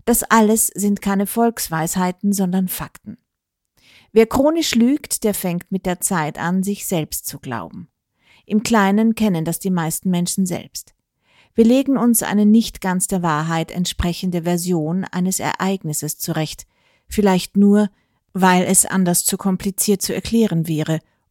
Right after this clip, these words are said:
oder weil so die Pointe besser sitzt. Nach einer Weile wissen wir nicht mehr ganz genau,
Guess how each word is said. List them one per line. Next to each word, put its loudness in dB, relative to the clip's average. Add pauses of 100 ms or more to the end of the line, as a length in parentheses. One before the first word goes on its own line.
oder 2
weil 4
so 0
die -4
Pointe -2
besser -8
sitzt. -12 (680)
Nach 0
einer 4
Weile 2
wissen 0
wir 0
nicht -4
mehr -2
ganz -6
genau, -2